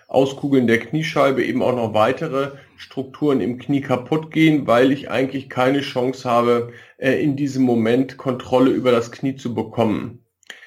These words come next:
Ähm, das, äh, wie zum Beispiel die vordere Kreuzbandruptur kann durchaus auch eine Begleitverletzung sein des, der ausgekugelten Kniescheibe, äh, in diesem Moment. Aber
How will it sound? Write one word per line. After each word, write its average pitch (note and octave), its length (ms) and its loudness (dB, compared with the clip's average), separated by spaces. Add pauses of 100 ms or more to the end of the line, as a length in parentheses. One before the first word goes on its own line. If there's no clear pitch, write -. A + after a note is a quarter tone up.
(240)
Ähm, A#2 440 2
das, - 300 -6
äh, G#2+ 160 -4 (140)
wie B2+ 140 0
zum B2+ 160 -2
Beispiel A#2+ 400 2
die A2+ 300 -2
vordere B2 360 2
Kreuzbandruptur C#3 960 -2
kann B2 220 -2
durchaus A#2+ 680 0
auch C3+ 300 0
eine B2+ 160 0
Begleitverletzung A#2 960 0
sein A2 380 2 (260)
des, A2+ 300 -2
der A2 180 0
ausgekugelten B2 840 0
Kniescheibe, A2 720 0 (180)
äh, A#2 260 -4
in A#2 140 -2
diesem A2+ 280 2
Moment. G#2 520 4 (640)
Aber C3 540 0